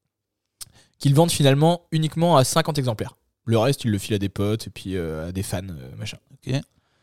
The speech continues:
Speaker 1: Aujourd'hui, cet E P est estimé à trois mille euros pièce.
Speaker 2: Pas mal.
Speaker 1: <laughs> C'est cool, hein ?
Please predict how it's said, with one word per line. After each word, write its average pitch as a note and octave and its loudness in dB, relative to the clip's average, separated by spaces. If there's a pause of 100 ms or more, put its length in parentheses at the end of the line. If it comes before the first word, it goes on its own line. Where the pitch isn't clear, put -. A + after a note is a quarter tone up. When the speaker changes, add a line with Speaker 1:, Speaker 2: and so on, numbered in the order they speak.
(440)
Speaker 1:
Aujourd'hui, D3+ 4
cet D3 -2
E A#2+ -2
P C#3+ -2
est A2+ -4
estimé C3 -2
à A2 0
trois - 0
mille C3+ 2
euros E2+ -2
pièce. - -12 (1000)
Speaker 2:
Pas G3 4
mal. D3+ 2
Speaker 1:
<laughs> - -20
C'est A2+ -2
cool, G3+ 4
hein ? D#3+ 2